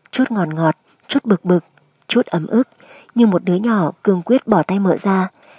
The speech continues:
lạnh lùng quay người sang phía khác. "Cứ nằm như vậy sẽ mỏi lưng lắm đấy."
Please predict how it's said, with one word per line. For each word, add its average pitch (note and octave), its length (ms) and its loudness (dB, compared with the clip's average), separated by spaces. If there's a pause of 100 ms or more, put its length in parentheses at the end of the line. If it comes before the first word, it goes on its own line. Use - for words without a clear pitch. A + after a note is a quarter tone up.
(120)
lạnh F#3+ 240 0
lùng E3+ 200 0
quay G#3 160 -2
người F3+ 280 2
sang F3 260 -2
phía E3+ 160 -2
khác. A3+ 280 -2 (1200)
"Cứ G#3 260 2
nằm C4 120 0
như G#3+ 180 2
vậy F3+ 400 0 (200)
sẽ - 200 0
mỏi A#3+ 180 2
lưng G#3+ 160 2
lắm G3+ 180 2
đấy." G#3 300 2